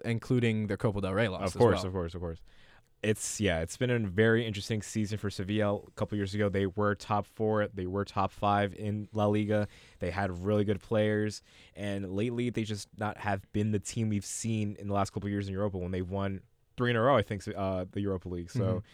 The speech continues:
Speaker 2: it is insane to think that Sevilla now, in, in this point in the season, they could be relegated. Will be obviously a very surprising, uh, uh, feat. But, you know, I think we do have to talk about a little bit about Girona, what they've done
Speaker 1: Mm-hmm.
Speaker 2: so far.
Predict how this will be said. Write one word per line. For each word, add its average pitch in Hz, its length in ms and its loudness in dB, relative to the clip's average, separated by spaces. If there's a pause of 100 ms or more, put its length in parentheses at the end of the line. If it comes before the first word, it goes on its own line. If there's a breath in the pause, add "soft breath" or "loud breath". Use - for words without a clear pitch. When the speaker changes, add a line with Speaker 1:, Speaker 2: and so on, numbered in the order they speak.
(360 soft breath)
Speaker 2:
it 104 140 0
is 107 120 2
insane 104 340 -2
to 98 60 -2
think 101 220 -6
that 95 120 -2
Sevilla 95 400 -2 (200)
now, 95 360 0 (260)
in, 95 240 -6
in 98 100 -2
this 95 180 -2
point 110 180 -4
in 98 60 -2
the 92 60 -4
season, 95 360 -4
they 87 180 -4
could 95 260 -6
be 95 80 -4
relegated. 92 640 -4 (520 soft breath)
Will 95 180 0
be 95 320 -2
obviously 85 680 -4
a 82 80 -6
very 82 600 -4
surprising, 85 1040 -4
uh, 76 360 -8 (120)
uh, 80 200 -8 (120)
feat. 92 220 -4 (120)
But, 120 420 6
you 107 120 -4
know, 95 180 -2
I 92 140 0 (100)
think 113 180 0
we 101 60 -2
do 98 120 0
have 104 80 0
to - 40 -14
talk 104 200 -2
about 98 100 0
a 95 60 0
little 98 120 -2
bit 92 80 -2
about 90 160 -4
Girona, 90 380 -2
what 87 260 -6
they've 92 240 -4
done 90 220 -4
Speaker 1:
Mm-hmm. 123 200 2
Speaker 2:
so 98 120 2
far. 92 280 -2